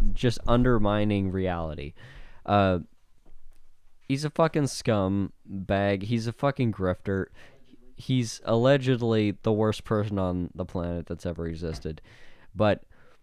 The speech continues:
how do you deal with someone that says, "I like listening to Tucker"? How do you approach that problem? And, uh, I'll let you know next week, <laughs> I guess. But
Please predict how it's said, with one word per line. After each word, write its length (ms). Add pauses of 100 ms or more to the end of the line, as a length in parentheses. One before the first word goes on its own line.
(1040)
how 220
do 100
you 120
deal 280
with 140
someone 320
that 160
says, 260
"I 140
like 200
listening 520
to 100
Tucker"? 560
How 100
do 60
you 60
approach 340
that 200
problem? 540
And, 380
uh, 460
I'll 100
let 240
you 60
know 180
next 380
week, 420 (180)
<laughs> 720
I 60
guess. 460 (680)
But 320